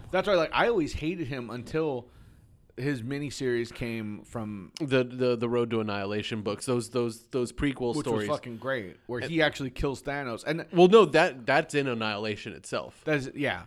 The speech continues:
Speaker 2: That's
Speaker 1: No,
Speaker 2: the fourth
Speaker 1: but that's,
Speaker 2: issue of
Speaker 1: that's where he
Speaker 2: Annihilation.
Speaker 1: crashes and then, like, what's it called? Clerked or whatever his name is. He's
Speaker 2: Yeah.
Speaker 1: like the jail, like, whatever. Um,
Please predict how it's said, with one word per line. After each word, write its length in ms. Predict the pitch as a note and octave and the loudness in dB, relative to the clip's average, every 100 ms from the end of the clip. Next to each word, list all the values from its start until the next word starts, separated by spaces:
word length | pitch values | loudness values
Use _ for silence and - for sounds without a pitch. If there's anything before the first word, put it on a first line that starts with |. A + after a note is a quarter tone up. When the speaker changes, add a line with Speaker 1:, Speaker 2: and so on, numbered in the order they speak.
| - | 4
Speaker 2:
That's 160 | D3+ E3 | 6 8
Speaker 1:
No, 60 | |
Speaker 2:
the 60 | D#3 | 6
fourth 160 | - E3 | 8 6
Speaker 1:
but 100 | E3 | 10
that's, 200 | F3 - | 8 8
Speaker 2:
issue 140 | D#3+ | 4
of 60 | A#2+ | 4
Speaker 1:
that's 320 | A#2+ E3 - | 4 2 4
where 120 | F#3+ | 2
he 20 | |
Speaker 2:
Annihilation. 200 | E3+ D#3+ | 4 2
Speaker 1:
crashes 480 | B2 D3+ D3 D#3 B2 | 4 4 4 0 -6
and 80 | C3 | -4
then, 140 | B2+ B2+ | -4 -4
like, 280 | A#2 A2 - _ _ _ | -4 -4 -10 _ _ _
what's 180 | C3+ C3 | -8 -6
it 80 | A#2+ | -4
called? 240 | B2 A2 | -2 -2
Clerked 340 | - B2 C#3 - | -2 -4 -4 -4
or 60 | |
whatever 320 | B2 A#2+ B2 | -4 -2 -4
his 100 | B2 | -4
name 200 | A2+ A#2+ | -6 -6
is. 120 | A#2+ A#2+ | -6 -2
He's 100 | B2 | -2
Speaker 2:
Yeah. 100 | A2+ | -2
Speaker 1:
like 220 | A2 - | -4 -8
the 100 | G#2+ | -12
jail, 280 | G2+ G#2+ G2+ | -6 -6 -6
like, 220 | - G2 F#2+ _ _ - | -10 -12 -14 _ _ -12
whatever. 400 | A2 G#2+ A2 A#2 _ _ _ _ | -8 -8 -8 -12 _ _ _ _
Um, 320 | C#3+ C#3+ A2+ | -2 -2 -4